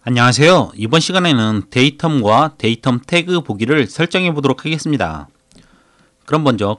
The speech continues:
크레오를 시작하도록 하겠습니다. 크레오를 시작하신 다음 새로 만들기를 클릭하시고 새로운 부품을 만들어 보도록 하겠습니다.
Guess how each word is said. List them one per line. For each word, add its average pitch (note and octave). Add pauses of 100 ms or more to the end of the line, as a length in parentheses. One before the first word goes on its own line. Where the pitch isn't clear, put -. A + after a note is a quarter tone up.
크레오를 F3
시작하도록 D#3+
하겠습니다. G2 (4000)
크레오를 F#3+
시작하신 F#3
다음 A2+
새로 F3
만들기를 D3+
클릭하시고 C#3
새로운 F3+
부품을 A2+
만들어 G2+
보도록 A#2
하겠습니다. B2